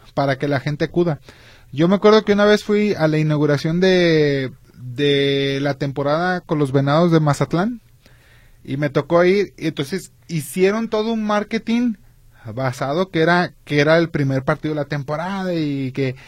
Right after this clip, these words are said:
y era una interrogante quién iba a lanzar la primera bola. O sea, entonces hicieron un marketing y a la gente le llamó la atención y se llenó el estadio.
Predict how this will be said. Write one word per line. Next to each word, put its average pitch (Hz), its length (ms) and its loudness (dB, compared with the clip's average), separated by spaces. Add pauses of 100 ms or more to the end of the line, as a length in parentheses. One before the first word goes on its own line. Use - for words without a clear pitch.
(260)
y 139 180 2
era 165 140 6
una 180 120 0
interrogante 165 580 0
quién 165 180 -6
iba 165 200 0
a 156 40 2
lanzar 147 300 2
la 147 120 2
primera 131 400 -2
bola. 196 640 4 (480)
O 135 120 -4
sea, 175 280 0
entonces 196 360 -4
hicieron 220 280 -4
un 220 100 -2
marketing 220 480 -6 (140)
y 156 220 -2
a 156 80 0
la 156 120 -4
gente 175 340 -4
le 196 160 -2
llamó 151 280 -4
la 175 80 -4
atención 156 560 -10 (100)
y 139 220 -4
se 135 160 -4
llenó 127 240 -6
el 139 80 -6
estadio. 175 420 -6